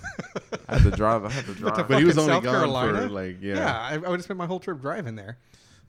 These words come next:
Speaker 2: Uh, oh, yeah, you wasn't gone that long.
Speaker 1: No, I was only gone, I was there for five days.
Speaker 3: Well, I drove to Tennessee and back,
Speaker 1: Well,
Speaker 3: like,
Speaker 1: you had a reason
Speaker 3: in,
Speaker 1: to.
Speaker 3: like, twenty hours.
Speaker 1: Oh, okay.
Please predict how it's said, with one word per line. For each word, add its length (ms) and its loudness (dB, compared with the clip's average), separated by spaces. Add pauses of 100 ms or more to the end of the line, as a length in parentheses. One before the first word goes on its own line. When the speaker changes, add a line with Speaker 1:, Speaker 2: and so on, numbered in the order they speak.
Speaker 2:
Uh, 300 -12 (440)
oh, 60 -6
yeah, 100 -4
you 160 -8
wasn't 240 -10
gone 200 -10
that 120 -10
long. 240 -16 (720)
Speaker 1:
No, 100 -2
I 20 -2
was 120 -4
only 140 -4
gone, 240 -6
I 60 -4
was 120 -4
there 100 -6
for 140 -18
five 200 -12
days. 240 -20 (140)
Speaker 3:
Well, 180 -2
I 40 -2
drove 260 0
to 60 -4
Tennessee 440 -6
and 120 -10
back, 260 -8 (880)
Speaker 1:
Well, 140 -6
Speaker 3:
like, 80 -6
Speaker 1:
you 60 -6
had 120 -6
a 40 -10
reason 320 -10
Speaker 3:
in, 40 -6
Speaker 1:
to. 60 -8
Speaker 3:
like, 120 -12
twenty 240 -12
hours. 340 -14 (400)
Speaker 1:
Oh, 40 -12 (180)
okay. 100 -18